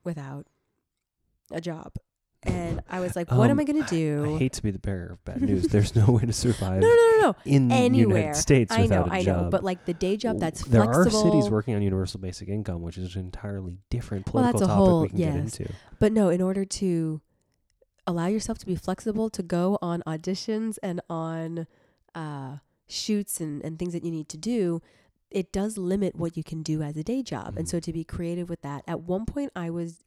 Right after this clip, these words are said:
Speaker 1: working six part-time jobs. And
Speaker 2: We were married at that point,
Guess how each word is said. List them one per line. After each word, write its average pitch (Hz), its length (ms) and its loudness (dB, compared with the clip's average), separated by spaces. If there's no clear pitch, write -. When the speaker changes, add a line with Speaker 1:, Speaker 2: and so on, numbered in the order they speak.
Speaker 1:
working 180 400 0
six - 340 -6
part-time 170 480 -8
jobs. 143 560 -12
And 170 360 -4
Speaker 2:
We 117 180 0
were 123 100 -6
married 113 260 -6
at - 60 -18
that 113 160 -14
point, - 220 -14